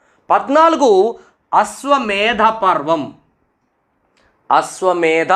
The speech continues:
పర్వం, పదిహేను ఆశ్రమవాసి పర్వం, అలాగే పదహారు మౌసల, పదహారు మౌసల పర్వం,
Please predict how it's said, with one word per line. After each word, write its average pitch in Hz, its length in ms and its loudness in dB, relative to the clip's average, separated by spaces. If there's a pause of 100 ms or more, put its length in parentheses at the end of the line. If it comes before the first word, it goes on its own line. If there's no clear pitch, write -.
పర్వం, 123 400 -2 (920)
పదిహేను 269 520 2 (500)
ఆశ్రమవాసి 226 1080 0
పర్వం, 160 480 -2 (1600)
అలాగే 143 360 2 (500)
పదహారు 170 520 2 (280)
మౌసల, 156 640 -4 (800)
పదహారు 143 420 0 (1500)
మౌసల 190 640 2 (140)
పర్వం, 107 320 -4